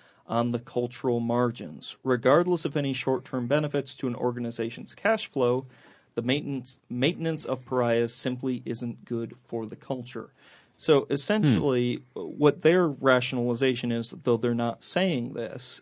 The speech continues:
Speaker 1: is if people see that we're taking money from this godless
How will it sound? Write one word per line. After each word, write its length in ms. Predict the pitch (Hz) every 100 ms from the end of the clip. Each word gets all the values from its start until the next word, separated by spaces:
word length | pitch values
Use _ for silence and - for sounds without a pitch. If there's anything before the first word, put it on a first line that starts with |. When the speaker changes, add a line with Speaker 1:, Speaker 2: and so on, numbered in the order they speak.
| -
Speaker 1:
is 640 | 127 117 117 117 - - - _ _ _ _ _ _ _ -
if 240 | 151 151
people 420 | - 190 - 160
see 340 | 147 - 160 147
that 180 | 131
we're 100 | 131
taking 460 | 123 - 131 127 120
money 320 | 117 117 117
from 380 | 117 - 117 113
this 520 | 110 117 - - - _ _ _ _ _ _
godless 880 | 135 120 120 123 117 - - -